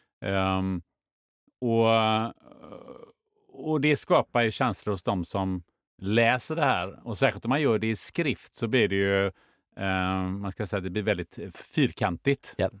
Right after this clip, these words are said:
Speaker 1: Man ser inte hur den här människan ser ut, eh, och, och, och hur den rör sig och så där, utan det, det står där i skrift. Och,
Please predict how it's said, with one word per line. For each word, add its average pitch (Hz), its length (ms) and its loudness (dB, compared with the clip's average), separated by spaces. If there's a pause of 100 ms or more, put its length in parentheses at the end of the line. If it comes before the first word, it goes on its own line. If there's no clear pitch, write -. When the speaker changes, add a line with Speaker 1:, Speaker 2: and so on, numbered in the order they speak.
(100)
Speaker 1:
Man 98 140 -6
ser 90 280 -2
inte 98 240 -2
hur 92 100 0
den 90 100 -4
här 87 80 -2
människan 87 460 -6
ser - 180 -8
ut, 113 400 -6
eh, 113 340 -4
och, 110 260 -6
och, 113 580 -4
och 98 80 -8
hur 92 200 -4
den 90 160 0
rör 120 220 4
sig 117 320 -2
och 104 100 -6
så - 80 -4
där, 101 80 2
utan 95 160 -4
det, 98 140 -2 (160)
det 95 80 -8
står 92 220 -6
där 85 140 -6
i 85 60 -8
skrift. - 440 -10
Och, 92 100 -8